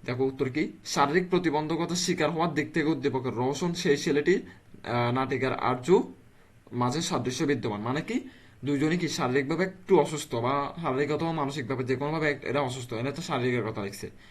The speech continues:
তো শারীরিক প্রতিবন্ধকতার শিকার হওয়ার দিক থেকে দুইজনের মধ্যে মিল রয়েছে, খুবই মানে সিম্পল। এরপরে তোমার প্রথম প্যারাতে কি লিখবা, আমি আগের ভিডিওতে বলছি, প্রথম প্যারাতে তুমি ওই গল্পের আর্য সম্পর্কে লিখে দিবা, দ্বিতীয় প্যারাতে উদ্দীপকের রওশন সম্পর্কে লিখবা,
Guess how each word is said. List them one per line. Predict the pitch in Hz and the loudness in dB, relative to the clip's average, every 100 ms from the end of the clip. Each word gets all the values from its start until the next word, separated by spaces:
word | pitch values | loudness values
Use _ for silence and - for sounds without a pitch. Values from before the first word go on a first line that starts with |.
| - - | -20 -8
তো | 123 | -6
শারীরিক | 127 120 123 | -2 -2 0
প্রতিবন্ধকতার | 151 135 127 139 147 | 0 0 0 0 0
শিকার | - 160 139 | 0 -2 0
হওয়ার | 139 | 0
দিক | 139 151 | -2 0
থেকে | 165 | 0
দুইজনের | 151 135 127 | 2 2 2
মধ্যে | 120 139 | 2 2
মিল | 139 113 | 2 0
রয়েছে, | 117 110 107 - - - | -2 -2 -10 -14 -20 0
খুবই | 185 175 175 | 4 6 4
মানে | 139 139 | 0 -4
সিম্পল। | 165 127 113 98 - - - - | -2 -2 -4 -6 -14 -20 -20 -4
এরপরে | - 185 180 185 | 4 4 4 0
তোমার | 185 160 | 0 -4
প্রথম | 170 151 175 | -2 -4 -2
প্যারাতে | 165 170 | -2 -2
কি | 180 180 | 2 4
লিখবা, | 143 151 | 4 4
আমি | 151 | 2
আগের | 147 131 | 0 0
ভিডিওতে | 131 165 165 | 2 0 2
বলছি, | 135 131 175 - - - | 2 2 0 -2 -10 -6
প্রথম | 131 156 | -4 -2
প্যারাতে | 156 165 160 | 0 0 -2
তুমি | 156 156 214 - - | -2 0 0 -2 -4
ওই | 131 | -2
গল্পের | 127 139 135 180 | 2 0 2 -2
আর্য | - 135 127 | 2 0 0
সম্পর্কে | 135 160 156 160 | -2 -2 2 2
লিখে | 160 175 | 2 4
দিবা, | 180 269 - - - 135 | 4 2 -4 -18 -16 -6
দ্বিতীয় | 151 170 | 4 6
প্যারাতে | 156 151 175 | 6 4 4
উদ্দীপকের | 175 135 147 131 131 | 2 2 2 2 2
রওশন | 131 131 | 0 -2
সম্পর্কে | 147 143 117 110 | -4 -2 -2 -2
লিখবা, | 107 95 92 | -4 -6 -10